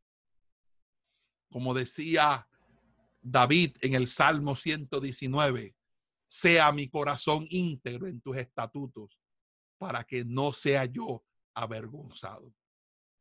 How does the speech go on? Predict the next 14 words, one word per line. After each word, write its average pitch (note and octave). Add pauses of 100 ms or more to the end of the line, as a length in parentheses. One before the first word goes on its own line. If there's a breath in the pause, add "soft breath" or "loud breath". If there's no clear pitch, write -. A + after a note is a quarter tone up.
(300)
David C3+
decía, F3+
"Afirma F3+
mi C#3+
corazón C3+ (320)
para C3
que B2
tema C3+
tu B2
nombre". B2 (1120)
Porque E3
guardar D3
el A3
corazón F3